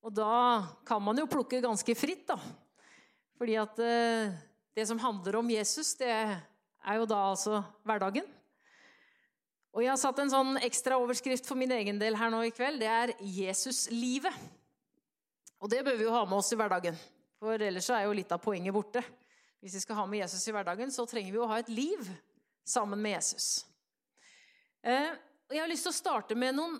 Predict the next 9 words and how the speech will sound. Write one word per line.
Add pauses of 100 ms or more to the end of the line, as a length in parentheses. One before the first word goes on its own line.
(160)
vers
ifra
Bibelen,
bare
for
å (840)
legge
et
grunnlag.